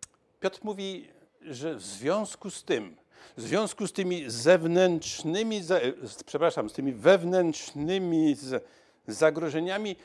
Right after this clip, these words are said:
to trzeba sobie coś przypomnieć. W wierszu dwunastym żeśmy czytali taką rzecz: „Dlatego zamierzam zawsze przypominać wam te sprawy,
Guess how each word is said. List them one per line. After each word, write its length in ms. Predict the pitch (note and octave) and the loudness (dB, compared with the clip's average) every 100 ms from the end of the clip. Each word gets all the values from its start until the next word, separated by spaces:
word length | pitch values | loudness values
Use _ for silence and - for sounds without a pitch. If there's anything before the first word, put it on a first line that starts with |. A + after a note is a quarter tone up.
| - _ | -20 _
to 100 | - | -4
trzeba 340 | - G#3+ G3 G3 | -2 0 2 2
sobie 320 | G#3+ F#3+ F#3+ | 2 2 0
coś 240 | G#3 F#3 | 0 -4
przypomnieć. 880 | - F#3+ E3 E3 G#2 E2+ - - - _ - - - | -6 -6 2 2 2 -8 -18 -20 -20 _ -20 -20 -6
W 40 | - | 0
wierszu 240 | D#3 F#3 | 0 0
dwunastym 920 | B2+ D3 E3+ G3+ G3+ - - C#3+ F#3 | -2 2 4 6 4 2 0 2 2
żeśmy 340 | C#3+ C#3+ D3+ C#3 | -2 -2 -2 -2
czytali 380 | - E3 F3+ | -2 0 0
taką 320 | F#3+ F3+ F#3 D#3+ | 0 0 0 2
rzecz: 320 | D#3+ A#2 - - - - | 4 4 0 -20 -12 2
„Dlatego 540 | C#3+ G3 F#3 F#3 C3 | 4 6 6 6 4
zamierzam 760 | A2+ D3+ F#3+ F#3+ D#3 F3+ E3 D#3+ | 6 6 6 2 4 4 4 -4
zawsze 760 | A2 G#2+ D#3 F3+ - - G#3+ G#3 | -8 4 6 6 2 -2 0 0
przypominać 920 | - - E3 E3 D3 F#3+ G3 F#3 D3+ | -2 -6 2 4 4 2 2 0 4
wam 260 | E3 E3 | 4 4
te 140 | D#3 F3 | 0 -4
sprawy, 540 | - - C#3+ A#2 - | -4 6 8 8 4